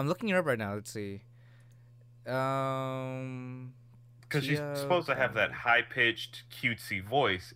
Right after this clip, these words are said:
Speaker 2: and it just
Speaker 1: Right. The Moe voice, pretty much.
Speaker 2: The Moe
Speaker 1: Yeah.
Speaker 2: voice. And it's weird. You know, actually, here's the thing. I actually kinda find it funny.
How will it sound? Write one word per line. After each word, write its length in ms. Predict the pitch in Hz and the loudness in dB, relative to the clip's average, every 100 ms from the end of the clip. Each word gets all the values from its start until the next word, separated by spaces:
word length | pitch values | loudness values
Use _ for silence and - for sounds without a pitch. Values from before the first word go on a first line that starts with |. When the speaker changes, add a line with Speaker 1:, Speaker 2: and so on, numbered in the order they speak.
| - | -16
Speaker 2:
and 80 | 98 | -12
it 140 | 92 82 | -10 -8
just 220 | 90 - - - - - - - | -10 -10 -16 -20 -20 -20 -20 -2
Speaker 1:
Right. 480 | 156 143 117 117 117 - - | 4 4 4 2 -2 -10 -10
The 100 | 139 | 0
Moe 340 | 147 170 156 127 | 6 8 8 8
voice, 280 | 117 113 113 | 4 2 2
pretty 180 | 117 | -2
much. 380 | 110 104 107 - | -2 -4 -6 -8
Speaker 2:
The 100 | 120 113 - 135 | -10 -10 -10 -2
Moe 180 | 180 156 | 2 2
Speaker 1:
Yeah. 100 | 113 | 2
Speaker 2:
voice. 140 | - - - - - - - - - - | -6 -14 -20 -20 -20 -20 -20 -20 -20 -6
And 100 | 104 | -4
it's 200 | 101 - | -4 -8
weird. 300 | 113 190 147 - - | -6 -2 -4 -6 2
You 120 | 185 | 4
know, 180 | 190 - - | 4 0 -2
actually, 340 | 151 - 202 190 | 0 0 -4 -2
here's 160 | - 170 | 2 4
the 80 | 151 | 4
thing. 140 | 85 - - - | 2 0 -16 2
I 140 | 127 147 | 4 4
actually 200 | - 170 | 2 2
kinda 220 | 165 135 | 4 4
find 220 | - 120 | 2 2
it 100 | 101 | 0
funny. 240 | - 92 | -2 -4